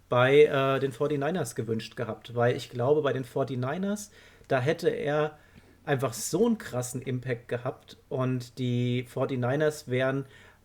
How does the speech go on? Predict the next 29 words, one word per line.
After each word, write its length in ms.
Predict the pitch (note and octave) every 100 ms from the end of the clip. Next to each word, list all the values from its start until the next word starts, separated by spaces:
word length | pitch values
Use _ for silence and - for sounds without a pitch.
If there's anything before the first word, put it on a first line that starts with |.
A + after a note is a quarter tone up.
| _ -
meiner 360 | B2 F3+ G3+
Meinung 400 | F3 E3+ E3+ D#3
nach 300 | C#3 D3+ D#3+
direkt 440 | - B2+ B2 - -
auf 120 | C3
die 80 | C#3
ungeschlagene 680 | C#3 C#3+ - B2 B2 B2 G#2+
Eins 260 | A#2+ A#2+
hochgesprungen 720 | B2 - A2+ - - A#2 A2+ A#2 _ -
in 160 | B2+
der, 540 | A#2 A2 A2 A2+ A#2 - _ -
ähm, 520 | A#2 A2 A2 G#2+ A2+
in 100 | B2
der 140 | A#2 A2+
N 80 |
F 120 | A2+ -
C 160 | A#2+
West. 320 | A#2+ A#2+ - - - _ - _ -
Da 300 | A#2+ A#2 A#2
hättest 320 | A#2 C3+ -
du 160 | C3 B2+
relativ 520 | - C3 C3+ C3+ B2
wenig 220 | C3 B2
gegen 160 | - A#2
machen 180 | A2+ A#2+
können, 160 | A2+
weil 120 | A2 A2+
die 120 | B2
als 260 | C3 -